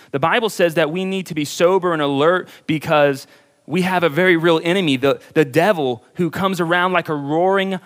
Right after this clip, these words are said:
lion seeking who he can devour. So we need to be awake. And we need to have eyes to see these temptations and these struggles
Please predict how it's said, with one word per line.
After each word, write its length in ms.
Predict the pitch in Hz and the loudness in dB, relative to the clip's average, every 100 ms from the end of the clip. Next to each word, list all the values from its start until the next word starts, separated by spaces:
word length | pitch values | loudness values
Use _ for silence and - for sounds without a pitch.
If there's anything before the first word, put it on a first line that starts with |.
| - | -4
lion 680 | 131 147 190 185 120 117 | -2 0 0 -2 -2 -4
seeking 680 | - - - 220 233 143 131 | -8 -12 -4 -4 -4 -6 -4
who 140 | 131 147 | -4 -4
he 160 | 170 | -4
can 140 | 165 147 | -6 -6
devour. 460 | 131 147 202 147 | -2 0 0 -2
So 140 | - 165 | -2 -2
we 100 | 190 | -2
need 180 | 226 | -2
to 100 | 202 | -4
be 120 | 180 196 | -2 0
awake. 680 | 151 147 247 170 - - _ _ _ _ _ _ _ _ _ _ _ _ _ - | 0 0 -2 -4 -8 -18 _ _ _ _ _ _ _ _ _ _ _ _ _ -4
And 80 | |
we 60 | 190 | -2
need 120 | 220 | 0
to 80 | 214 | 0
have 160 | 202 175 | 0 0
eyes 420 | 170 214 233 202 - | 0 0 0 0 -2
to 140 | 185 | -6
see 440 | 151 - 208 254 240 | -6 -4 -2 0 0
these 200 | 190 - | -2 -4
temptations 840 | 185 147 - 208 262 - 151 131 | -6 -6 -4 -2 -2 -4 -4 -4
and 160 | 139 143 | -4 -2
these 100 | 139 | -4
struggles 720 | - - 202 233 151 123 | -6 -2 0 0 -4 -8